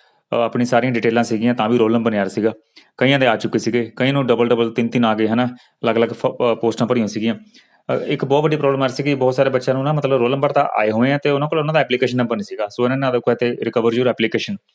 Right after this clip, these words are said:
number ਵਾਲੀ ਸੈਟਿੰਗ ਵੀ ਪਾਤੀ। ਇੱਥੇ ਇੱਕ ਮੋਬਾਈਲ ਨੰਬਰ ਉੱਪਰ ਭਰਨਾ ਹੁੰਦਾ ਸੀ, ਉਹ ਹਟਾਤਾ ਉਹਨਾਂ ਨੇ। ਤੇ ਇੱਥੇ ਅਗਰ ਤੁਸੀਂ ਸਿਲੈਕਟ ਕਰੋਗੇ ਸਾਰਾ ਕੁਛ ਤੁਹਾਨੂੰ ਅੱਗੇ ਸੈਟਿੰਗ ਆ ਜਾਊਗੀ। ਤੇ ਉਸ ਤੋਂ ਬਾਅਦ ਇੱਕ ਹੋਰ ਸੀਗਾ, ਅ, ਕਿ ਜਿਹਦੇ ਵਿੱਚ ਇਹਨਾਂ ਨੇ ਦੱਸਿਆ ਸੀ ਕਿ ਵੀ ਤੁਸੀਂ ਆਪਣਾ ਪ੍ਰੋਫਾਰਮਾ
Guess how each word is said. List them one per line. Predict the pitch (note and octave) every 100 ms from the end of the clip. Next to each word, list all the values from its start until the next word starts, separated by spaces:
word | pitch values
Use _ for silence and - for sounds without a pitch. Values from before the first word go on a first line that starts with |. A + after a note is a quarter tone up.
| _ _ _ _ A2+
number | A2+
ਵਾਲੀ | A2+ A#2
ਸੈਟਿੰਗ | A2+ G#2+ A2+
ਵੀ |
ਪਾਤੀ। | A#2+ A#2+ A#2+
ਇੱਥੇ | A#2+ B2+
ਇੱਕ | B2
ਮੋਬਾਈਲ | A2 A2+
ਨੰਬਰ | A#2 A#2+
ਉੱਪਰ | B2
ਭਰਨਾ | B2+ B2+
ਹੁੰਦਾ | A#2 A#2
ਸੀ, | C3
ਉਹ | A2+
ਹਟਾਤਾ | G#2 G2 A#2+
ਉਹਨਾਂ | C3+
ਨੇ। | C3+ - _ _ _ -
ਤੇ | A2 G#2+ G#2+ -
ਇੱਥੇ | A2 B2
ਅਗਰ | C3 A#2
ਤੁਸੀਂ | A#2+ A#2+
ਸਿਲੈਕਟ | - - A#2 -
ਕਰੋਗੇ | A#2 A#2+
ਸਾਰਾ | B2+ A#2
ਕੁਛ | B2+ A#2+
ਤੁਹਾਨੂੰ | B2 A#2+ D#3 - - - _ _ _ _ _ F3
ਅੱਗੇ | B2+
ਸੈਟਿੰਗ | A#2+ G#2+ G#2+
ਆ | F#2+
ਜਾਊਗੀ। | F#2 F2+ - _ - _ _
ਤੇ | B2
ਉਸ | A#2+
ਤੋਂ | -
ਬਾਅਦ | C3 C#3 C#3 C#3 C#3
ਇੱਕ | C#3 B2+
ਹੋਰ | C3
ਸੀਗਾ, | C3 C#3+ D3 D3 C#3+
ਅ, | C3+ C3+ C3+ C3+ C3+ - _ _ _ _ _ _
ਕਿ | B2+
ਜਿਹਦੇ | B2+ C#3+
ਵਿੱਚ | C#3+
ਇਹਨਾਂ | C#3 C#3+
ਨੇ |
ਦੱਸਿਆ | B2+ C3
ਸੀ | C3+ C3
ਕਿ | C3+
ਵੀ | C3+ C3+ C3 - _ _
ਤੁਸੀਂ | B2 C3
ਆਪਣਾ | B2+ B2+
ਪ੍ਰੋਫਾਰਮਾ | B2+ A#2 A#2 B2+ B2+